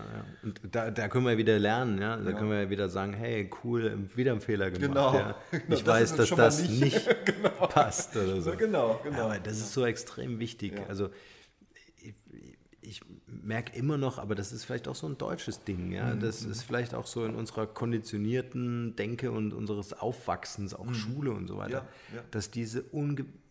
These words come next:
Speaker 1: also diese, diese Fehlervermeidungsstrategie
Speaker 2: Ja.
Speaker 1: so,
Speaker 2: Ja, ja.
Speaker 1: so krass ist.
Speaker 2: Ich kenn das in mir auch immer wieder.
Speaker 1: Ja.
Speaker 2: Also ich entdeck's immer mal wieder, auch wenn ich mir denk-, sage,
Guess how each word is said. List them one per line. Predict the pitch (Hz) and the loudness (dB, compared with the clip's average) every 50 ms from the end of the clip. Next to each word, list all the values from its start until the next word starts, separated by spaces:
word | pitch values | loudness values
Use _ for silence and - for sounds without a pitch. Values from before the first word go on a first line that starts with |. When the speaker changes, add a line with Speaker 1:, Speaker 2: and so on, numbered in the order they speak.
| _ _ _ - - | _ _ _ -14 -8
Speaker 1:
also | - 113 113 110 | -6 -6 -4 -4
diese, | 107 120 117 110 117 104 | -2 -2 -2 -2 -2 -4
diese | 110 110 107 113 | -4 -4 -4 -4
Fehlervermeidungsstrategie | 110 - - - 131 151 180 180 - - - 101 95 82 170 190 95 98 98 95 - - - - - 95 87 82 95 - - 104 98 95 95 92 95 | -6 -6 -6 -2 0 0 2 0 0 0 -2 -4 -2 -2 -2 -2 -2 -2 -2 -4 -4 -6 -10 -10 -8 -8 -8 -8 -10 -10 -8 -8 -6 -4 -4 -4 -4
Speaker 2:
Ja. | 104 | -4
Speaker 1:
so, | 101 95 | -6 -6
Speaker 2:
Ja, | 92 92 | -6 -6
ja. | 98 98 | -6 -8
Speaker 1:
so | 98 104 90 | -10 -12 -12
krass | - - - - 135 147 - - | -12 -12 -10 -10 -8 -8 -10 -10
ist. | - - 87 - - - | -12 -12 -12 -12 -12 -12
Speaker 2:
Ich | 220 - | -12 -12
kenn | - 170 180 | -10 -8 -8
das | 160 135 - | -8 -8 -10
in | 127 127 127 127 120 | -12 -14 -14 -14 -12
mir | 131 135 139 151 147 131 - | -10 -8 -6 -6 -6 -6 -6
auch | 113 120 120 117 120 - - | -6 -6 -6 -6 -8 -12 -14
immer | - 127 117 107 104 | -12 -12 -10 -10 -10
wieder. | 110 110 107 101 104 101 | -10 -10 -10 -10 -8 -6
Speaker 1:
Ja. | 101 104 | -4 -4
Speaker 2:
Also | 104 - 117 | -4 -4 -6
ich | 110 - | -8 -8
entdeck's | 120 127 - 147 143 - - | -8 -8 -8 -8 -10 -10 -10
immer | 127 147 151 143 | -8 -6 -4 -4
mal | 139 127 120 110 123 | -2 -2 -4 -4 -4
wieder, | 135 131 110 80 | -2 -2 -2 -2
auch | 107 - | -4 -6
wenn | 120 120 | -10 -10
ich | 110 - | -10 -10
mir | - 113 | -10 -8
denk-, | 101 110 110 123 135 - 101 | -6 -6 -6 -6 -8 -10 -8
sage, | 104 110 104 107 123 143 - 175 175 | -4 -4 -2 -2 -4 -4 -6 -8 -10